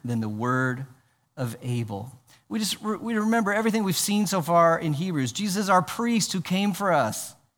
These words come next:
He has, he has sympathy for us. He loves us. He's come to be with us. He's like us, to save us. He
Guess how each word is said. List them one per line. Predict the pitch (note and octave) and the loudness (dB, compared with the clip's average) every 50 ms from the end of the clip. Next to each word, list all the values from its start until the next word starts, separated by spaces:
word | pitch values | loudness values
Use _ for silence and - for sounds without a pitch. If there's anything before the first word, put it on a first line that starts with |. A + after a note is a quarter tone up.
| _ _ _ _ _ _ _ _ _ _ _ _ _ _ _ _ _ _ _ _ _ _ _ _ _ _ - | _ _ _ _ _ _ _ _ _ _ _ _ _ _ _ _ _ _ _ _ _ _ _ _ _ _ -2
He | F3+ | -2
has, | E3 - - - | -2 -2 -2 -2
he | D#3+ G#3+ | 0 0
has | G3+ - | 2 2
sympathy | - - A#3 B3 A3+ A#3 F#3+ G#3 F3+ | 4 4 4 4 4 4 2 0 -2
for | D#3 F#3 F#3+ F3 | 0 4 4 4
us. | D#3+ - | 4 4
He | F3+ F#3+ | 2 0
loves | F#3 F#3+ G3 G#3 A3 A3+ G3+ F3+ F#3 | 0 4 8 10 10 10 10 6 4
us. | G3+ E3+ D3 - | 2 2 2 2
He's | D#3 D3+ | -2 -2
come | F#3+ G3+ F#3+ | -2 0 0
to | F3+ | 2
be | E3+ G3 F#3+ | 2 0 2
with | F3+ A3 A#3 G3+ | 4 4 4 4
us. | G#3 E3+ | 4 2
He's | D3 F#3 E3 D#3 | 0 -2 2 6
like | F#3 F#3 G3+ G3+ F3 | 8 8 8 8 6
us, | D#3+ C#3+ - | 2 0 0
to | - D#3+ | -2 -4
save | - - - A3 G#3+ A3 A3+ G3+ | -2 0 2 4 4 6 6 6
us. | F#3+ D3 C#3 - | 6 6 4 2
He | F#3 F#3 D#3 | 0 -2 -4